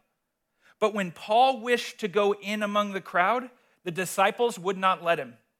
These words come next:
And even some of the Asiarchs, who were friends of his, sent to him and were urging him not to venture into the theater. Okay, I understand Paul's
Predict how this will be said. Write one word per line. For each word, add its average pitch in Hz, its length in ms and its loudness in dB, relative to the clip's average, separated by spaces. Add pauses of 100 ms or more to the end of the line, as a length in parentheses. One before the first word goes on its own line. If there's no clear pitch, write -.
(1040)
And 190 280 -4
even 254 380 -2
some 214 260 -2
of 214 80 -2
the 208 220 0
Asiarchs, 185 800 -4 (320)
who 226 220 -8
were 220 200 2
friends 220 420 -2
of 156 140 -6
his, 151 420 -10 (460)
sent 233 420 0
to 165 180 -8
him 156 240 -8 (100)
and 165 120 -10
were 165 180 -2
urging 180 340 -2
him 151 280 -8 (300)
not 185 400 -2
to 214 80 -6
venture 185 400 -4
into 151 220 -10
the 135 120 -8
theater. 123 380 -16 (1500)
Okay, 226 220 2 (280)
I 240 160 4
understand 220 840 -2
Paul's 196 440 2